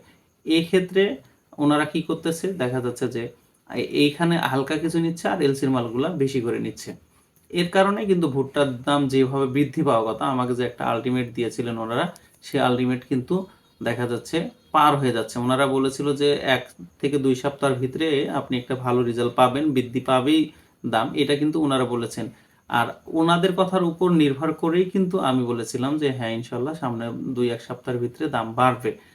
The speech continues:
এখন যেহেতু মাঝখানে এই এলসিটা ঢুকে এই যে দাম বৃদ্ধিটা একটু, আহ, বন্ধ করে দিয়েছে, থামিয়ে দিয়েছে। তবে এলসিটা শেষ হলে হয়তোবা, আহ, দাম বাড়বে।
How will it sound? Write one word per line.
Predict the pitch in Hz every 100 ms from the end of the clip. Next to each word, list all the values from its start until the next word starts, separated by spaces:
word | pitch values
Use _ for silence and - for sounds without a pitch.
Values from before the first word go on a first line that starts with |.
| _ -
এখন | 120 120 165 170
যেহেতু | 139 135 147 170
মাঝখানে | 151 123 123 - 151 143
এই | 143 127 139
এলসিটা | 135 131 147 143
ঢুকে | 139 127 127 156 170 - _ _ -
এই | 131 123
যে | 123 120 117 120
দাম | 117 117
বৃদ্ধিটা | 117 120 - 139 131 160
একটু, | 165 - 127 127 - - _ _ _ -
আহ, | 110 110
বন্ধ | 120 120 123 120
করে | 113 117 110
দিয়েছে, | 113 - -
থামিয়ে | 135 123
দিয়েছে। | 113 107 -
তবে | 123 131 135
এলসিটা | 135 175 147
শেষ | 147 151 143
হলে | 156 165
হয়তোবা, | 160 175 131 131 170 - _ _ -
আহ, | 127
দাম | 113 117 113
বাড়বে। | 117 120 185